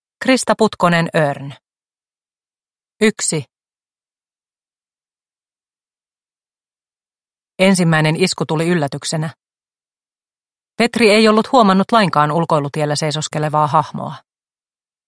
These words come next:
Hän oli myöhässä. Ajatukset pyörivät sekä äskeisessä riidassa että tulevassa kokouksessa. Kukaan ei nähnyt, kuinka nahkapukuinen hyökkääjä kävi ylämäessä ponnistelevan pyöräilijän kimppuun.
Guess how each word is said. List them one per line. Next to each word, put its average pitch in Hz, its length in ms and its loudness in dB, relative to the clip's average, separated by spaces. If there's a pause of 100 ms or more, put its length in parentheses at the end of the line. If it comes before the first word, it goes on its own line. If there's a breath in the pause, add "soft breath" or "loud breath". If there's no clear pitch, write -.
(380)
Hän 170 120 0
oli 175 160 0
myöhässä. 156 500 0 (920)
Ajatukset 196 560 2
pyörivät 190 400 2
sekä 170 240 2
äskeisessä 165 500 -2
riidassa 165 440 -2
että 151 200 -6
tulevassa 156 460 -4
kokouksessa. 156 680 -6 (1300)
Kukaan 247 340 4
ei 214 120 4
nähnyt, 208 320 2
kuinka 165 280 0
nahkapukuinen 156 800 -2
hyökkääjä 151 520 -2 (120)
kävi 160 220 -2
ylämäessä 156 560 0
ponnistelevan 147 680 -4
pyöräilijän 147 540 -4
kimppuun. 139 600 -12